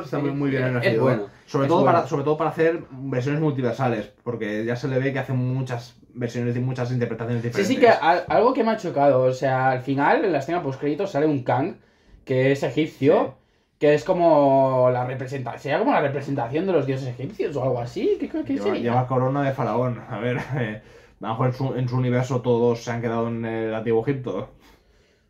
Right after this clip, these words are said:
Speaker 2: Mm, a lo mejor fue un faraón que
Speaker 1: Pero, ¿cómo va a tener un faraón esa tecnología? Eso tiene que ser que en su época, en su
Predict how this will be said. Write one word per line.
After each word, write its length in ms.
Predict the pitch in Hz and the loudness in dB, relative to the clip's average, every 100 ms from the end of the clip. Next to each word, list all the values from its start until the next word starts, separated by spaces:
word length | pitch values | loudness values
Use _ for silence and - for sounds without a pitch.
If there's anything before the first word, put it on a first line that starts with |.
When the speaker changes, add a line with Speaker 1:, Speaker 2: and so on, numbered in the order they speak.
| _ - | _ -12
Speaker 2:
Mm, 440 | 110 113 110 110 113 - _ _ _ _ _ _ _ _ - - | -6 -4 -4 -4 -8 -14 _ _ _ _ _ _ _ _ -20 -12
a 60 | |
lo 60 | 117 | -6
mejor 280 | 117 - - | -2 0 2
fue 100 | 135 | 2
un 120 | 135 | 0
faraón 600 | 127 131 127 123 127 123 | 2 4 6 6 2 -2
que 1120 | 120 117 117 110 110 110 107 107 107 107 110 113 117 _ _ _ _ 117 156 - - | -2 0 0 -2 -4 -6 -6 -8 -10 -10 -8 -8 -10 _ _ _ _ -16 -14 -14 -16
Speaker 1:
Pero, 180 | - 82 - | -14 -16 -16
¿cómo 220 | - 98 87 | -14 -10 -8
va 60 | |
a 20 | |
tener 140 | 101 98 | -8 -10
un 60 | |
faraón 200 | 98 101 | -8 -10
esa 120 | 101 104 | -8 -8
tecnología? 540 | 104 95 107 120 95 | -6 -4 -2 0 0
Eso 120 | 110 | -2
tiene 160 | 123 120 | 0 0
que 40 | |
ser 120 | 123 123 | 0 -4
que 60 | |
en 60 | 135 | -2
su 140 | 127 | 0
época, 380 | 123 127 139 143 | 0 2 -2 -2
en 100 | 127 | -4
su 340 | 123 120 120 | -2 0 0